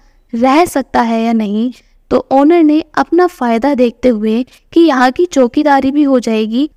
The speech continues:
उसे वहां रहने की परमिशन भी दे दी। कुछ टाइम तक मैथनी वहां नौकरी करते करते, वहां रहते रहते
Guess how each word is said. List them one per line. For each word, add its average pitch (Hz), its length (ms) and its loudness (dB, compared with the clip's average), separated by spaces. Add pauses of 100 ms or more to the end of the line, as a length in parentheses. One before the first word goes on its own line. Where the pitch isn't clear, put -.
(100)
उसे 294 520 0
वहां 277 200 2
रहने 233 300 0
की 285 160 -2
परमिशन 240 520 -2
भी 214 140 -6
दे 208 180 -4
दी। 214 160 -8 (280)
कुछ 403 260 0
टाइम 302 240 2
तक 269 340 0
मैथनी 247 520 0
वहां 240 340 0
नौकरी 254 380 0
करते 233 340 -2
करते, 247 400 -2
वहां 254 280 0
रहते 240 320 -2
रहते 226 420 -4